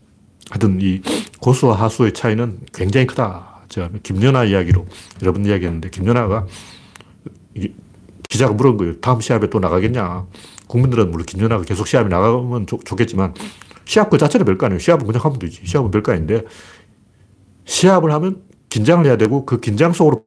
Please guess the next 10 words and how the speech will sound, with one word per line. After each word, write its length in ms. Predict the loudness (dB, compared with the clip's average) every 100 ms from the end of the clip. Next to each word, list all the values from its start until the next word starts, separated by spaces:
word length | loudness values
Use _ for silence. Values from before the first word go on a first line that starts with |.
| -2
들어가는 360 | 2 4 4 2
게 140 | 2
어려운 240 | 2 2 0
거예요. 180 | -8 -10
왜냐? 260 | -6 -6 -6 -16 -20 -20 _ -2
들어가면 300 | 2 2 0 0
나오지를 340 | 2 4 4
못해. 400 | 4 0 -4 -6 -16 _ _ _ _ _ _ _ _ _ _ _ _ _ _ _ -2
무슨 220 | 2 4
얘기냐면 500 | 4 2 0 -2